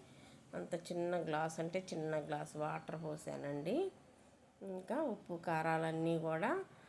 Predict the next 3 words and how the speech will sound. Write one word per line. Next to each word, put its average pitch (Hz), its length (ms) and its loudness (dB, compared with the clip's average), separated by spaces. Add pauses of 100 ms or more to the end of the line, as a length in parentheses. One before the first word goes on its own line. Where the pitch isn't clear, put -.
(220)
పర్ఫెక్ట్గా 165 680 0
సరిపోతాయి. 160 720 2 (880)
ఇంకా 160 220 0